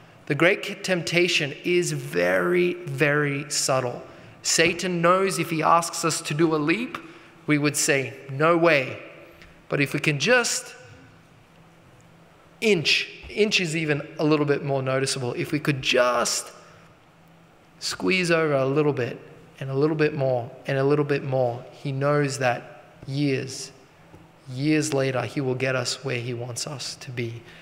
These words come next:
This is the battle that each of us fight, and we want to fight it in such a way that we can claim victory.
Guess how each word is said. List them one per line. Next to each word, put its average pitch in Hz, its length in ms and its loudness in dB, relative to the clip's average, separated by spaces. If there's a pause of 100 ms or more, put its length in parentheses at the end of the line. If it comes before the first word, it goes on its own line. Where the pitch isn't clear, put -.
(180)
This 139 280 0
is 165 100 -2
the 160 80 2
battle 139 300 2
that 127 240 -2
each 139 240 -2
of 131 100 0
us - 280 -2 (260)
fight, 127 400 2 (140)
and 131 160 -2
we 127 100 -2
want 143 300 2
to 151 80 -4
fight 131 360 0
it 127 140 -4 (100)
in 127 140 -6
such - 420 0
a 151 60 0
way 135 400 2 (540)
that 139 200 2
we 143 160 -2
can 147 220 -4
claim 131 400 -2
victory. 120 600 -4